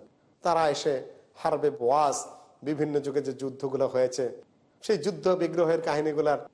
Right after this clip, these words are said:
এই গানগুলা তারা গাইতো আর কি। নবী সাল্লাল্লাহু আলাইহি ওয়াসাল্লামের প্রশংসায় গান গাইতে গাইতে বলতেছে, "ফিনা নবিয়্যুন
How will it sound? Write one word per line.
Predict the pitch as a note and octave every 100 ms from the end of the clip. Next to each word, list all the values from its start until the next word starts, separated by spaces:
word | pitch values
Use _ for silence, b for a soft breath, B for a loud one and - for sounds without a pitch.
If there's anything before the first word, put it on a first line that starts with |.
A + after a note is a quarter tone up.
| _ -
এই |
গানগুলা | D#3+ E3+ F3+ E3+ E3 D3 - _ _
তারা | G#3 F#3
গাইতো | B3 D4+ -
আর | -
কি। | - G3+
নবী | A#3+ D#4
সাল্লাল্লাহু | - C4+ A3+ G#3 F#3+
আলাইহি | G3 F#3+ F#3+
ওয়াসাল্লামের | F#3 E3 - E3 D#3+ C3+ - _
প্রশংসায় | G#3 - C#4 - A#3+ G3+
গান | G3 G3
গাইতে | F#3+ F#3+
গাইতে | F#3+ F#3+
বলতেছে, | F3+ F3 D#3+ D#3+ D#3+ _ -
"ফিনা | G#3+ G#3+ F#3 E3
নবিয়্যুন | E3 D#3+ A3 G3+ E3+